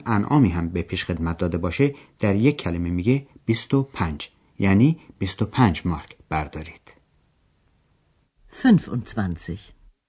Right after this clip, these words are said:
Speaker 1: پیش خدمت هم فهمید که باید یا می‌تونه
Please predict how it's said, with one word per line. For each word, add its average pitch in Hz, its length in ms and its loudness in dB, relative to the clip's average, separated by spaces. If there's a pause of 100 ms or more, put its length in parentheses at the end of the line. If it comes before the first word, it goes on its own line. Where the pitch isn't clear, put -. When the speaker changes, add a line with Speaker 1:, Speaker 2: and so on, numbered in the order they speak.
(960)
Speaker 1:
پیش 107 220 0
خدمت 110 400 2
هم 101 80 0
فهمید 95 400 0
که 135 280 4
باید 92 600 2 (180)
یا 101 180 4
می‌تونه 135 540 6